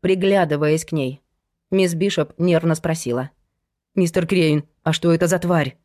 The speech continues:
Он чуть склонил голову в бок, убрал тёмную прядь с лица и сказал: "Это гадюка, кажется".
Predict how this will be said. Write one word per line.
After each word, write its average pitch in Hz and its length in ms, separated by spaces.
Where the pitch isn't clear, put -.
Он 185 180
чуть 208 320
склонил 185 440
голову 180 360
в 170 100
бок, 131 320
убрал 190 400
тёмную 190 480
прядь 180 240
с - 60
лица 180 340
и 170 140
сказал: 127 500
"Это 180 200
гадюка, 165 500
кажется". 123 520